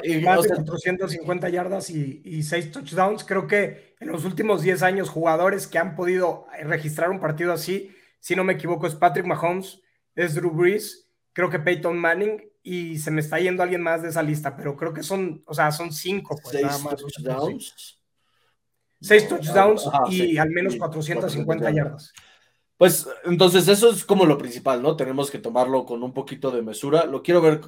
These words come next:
Speaker 2: contra los Bills, a toda esta ofensiva, que es, que es una defensiva muy, muy fuerte. Creo que,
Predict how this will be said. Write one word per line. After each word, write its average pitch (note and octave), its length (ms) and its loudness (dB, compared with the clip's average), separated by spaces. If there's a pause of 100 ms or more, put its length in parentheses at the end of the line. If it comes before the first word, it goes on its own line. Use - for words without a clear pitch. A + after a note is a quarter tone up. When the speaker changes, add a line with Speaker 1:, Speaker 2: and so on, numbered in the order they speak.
(140)
Speaker 2:
contra C#3+ 260 -2
los A2 180 -8
Bills, E3 520 -4 (260)
a A2+ 160 -8
toda C3 160 -2
esta C3 140 -6
ofensiva, A2+ 480 -6
que B2+ 100 -10
es, - 260 -14 (320)
que D3 100 -4
es C#3+ 60 -2
una D#3+ 100 4
defensiva A#2+ 520 0
muy, D3 680 4
muy C#3+ 500 0
fuerte. B2+ 680 -4 (300)
Creo C3+ 240 -6
que, B2+ 760 0